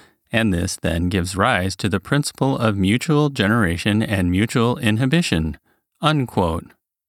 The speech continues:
I realized that the principle of mutual generation and mutual inhibition is actually not that high a level.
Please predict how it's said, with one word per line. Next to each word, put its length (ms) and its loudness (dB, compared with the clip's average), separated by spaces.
I 60 0
realized 560 2
that 100 -2
the 80 0
principle 540 0
of 160 0
mutual 420 2
generation 640 0
and 220 0
mutual 500 0
inhibition 760 0
is 200 0
actually 380 0
not 300 2
that 340 -2
high 300 2
a 100 -4
level. 480 0